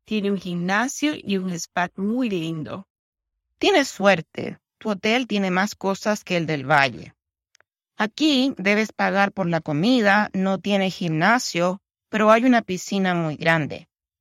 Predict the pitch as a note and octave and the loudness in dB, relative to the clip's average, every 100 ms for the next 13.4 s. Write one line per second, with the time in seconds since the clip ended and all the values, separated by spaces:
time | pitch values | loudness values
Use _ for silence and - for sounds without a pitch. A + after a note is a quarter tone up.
0 | _ _ G3+ A#3+ B3+ B3 A3 F#3+ G3+ G3+ | _ _ 4 4 4 2 2 2 0 0
1 | F3+ D#3+ D#3+ G#3 A#3+ E3+ E3 D#3+ F3+ G#3 | 0 0 2 2 2 0 -2 0 2 2
2 | E3+ F3+ F3+ F#3 G3 D#3+ D3+ C#3+ C#3 G3+ | 2 0 2 0 -2 -2 -2 -2 -2 2
3 | A3+ G3+ C#3 C#3 E3 _ _ _ - A#3+ | 4 2 -2 -8 -10 _ _ _ 0 2
4 | C#4+ - F#3+ G#3+ G3+ - F3+ F3 - E3+ | 2 -2 0 2 2 0 -2 -2 0 -2
5 | D3 D3 F2+ D#2+ _ _ _ _ _ _ | 0 -2 -2 -6 _ _ _ _ _ _
6 | _ _ _ _ _ _ _ _ - B3 | _ _ _ _ _ _ _ _ -6 -2
7 | G3+ - _ A3+ G#3 E3+ E3+ A3 A3 G#3+ | -2 -6 _ -4 -2 -4 -6 -6 -6 -8
8 | A#3 A3 A3+ A#3 C#4 A3+ G#3 B3+ F#4 - | -6 -4 -4 -4 -6 -4 -4 -6 -6 -4
9 | A#3+ - A3 G#3+ F#3+ F3+ F#3+ F#3 F#3 G3 | -4 -4 -6 -4 -6 -4 -4 -6 -8 -6
10 | E3+ E3+ C#3 - E3+ E3+ - - - _ | -6 -8 -10 -8 -8 -8 -10 -16 -18 _
11 | _ _ _ - D4+ - G4 F#4+ D4+ C4+ | _ _ _ -6 -4 -2 -2 0 0 2
12 | B3+ A#3 F#3 E3 E3 E3 F#3 E3+ F#3 E3+ | 0 -2 -4 -4 -4 -2 -4 -4 -6 -6
13 | D3+ C#3+ - - | -6 -8 -12 -20